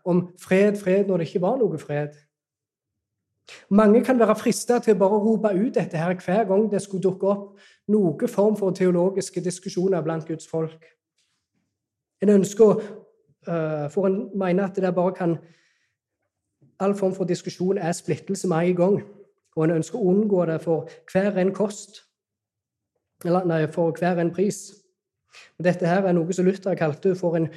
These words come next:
kjødelig fred, som heller kommer av en feighet. Samtidig så er vi ikke kalt til å søke etter debatt i de små tingene. Vi er ikke kalt til å provosere de fram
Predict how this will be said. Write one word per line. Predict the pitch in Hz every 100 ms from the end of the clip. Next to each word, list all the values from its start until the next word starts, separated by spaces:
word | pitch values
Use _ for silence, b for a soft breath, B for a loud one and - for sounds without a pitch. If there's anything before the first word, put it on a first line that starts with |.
| B
kjødelig | - - 180 156 135 214 185 -
fred, | 160 175
som | 170
heller | 151 180 -
kommer | 170 185 180 147 139 - _ _ _
av | 160
en | 156
feighet. | 151 170 214 208 147 135 - _ _ _ _ _ _ _ _ _ _ _ _ _ _ _ _ B B
Samtidig | - 190 - 220 214 -
så | -
er | 180
vi | 175
ikke | 214
kalt | - 202 208
til | - 170
å | 165 B
søke | - - - 214 160 127 - 233 175 - _
etter | - _ - 175
debatt | 165 160 165 -
i | 151
de | 147
små | - 156 156
tingene. | 147 143 131 - _ _ _ _ _ _ _ _ _ _ _ _ _
Vi | 180
er |
ikke | 220 220 226 - -
kalt | - 208
til | 208 190
å | 185
provosere | 208 190 180 - 180 214 190
de | 160
fram | - 190